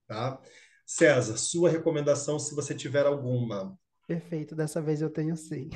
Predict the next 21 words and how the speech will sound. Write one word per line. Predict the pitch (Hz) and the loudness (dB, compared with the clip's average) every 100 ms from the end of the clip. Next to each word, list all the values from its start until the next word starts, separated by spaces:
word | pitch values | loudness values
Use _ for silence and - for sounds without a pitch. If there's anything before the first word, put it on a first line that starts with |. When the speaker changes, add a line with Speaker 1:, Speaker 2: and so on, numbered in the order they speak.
| - | 6
Speaker 1:
Ai, | 185 233 | 8 8
meu | 196 180 | 8 8
Deus, | 147 135 120 | 8 6 6
olha, | 135 147 | 4 4
gente, | 131 131 123 | 4 0 -2
para | - 139 | -2 0
o | 143 | 2
Speaker 2:
Dessa | 135 | 0
Speaker 1:
mundo, | 123 | 0
ele | 123 | 0
Speaker 2:
vez | 123 | 0
Speaker 1:
tem | 127 | 2
Speaker 2:
eu | 127 | 2
tenho. | |
Speaker 1:
recomendação. | 127 127 131 - 123 98 - _ _ _ _ | 2 2 2 0 -2 -2 -6 _ _ _ _
Speaker 2:
Eu | 208 202 | 6 6
tenho, | 208 196 180 | 10 10 10
sim, | 175 | 6
uma | 175 165 | 2 4
recomendação, | 165 160 160 156 151 143 - 147 170 175 190 190 | 4 2 0 0 -2 -4 0 2 4 2 -2 -6
é, | - | -2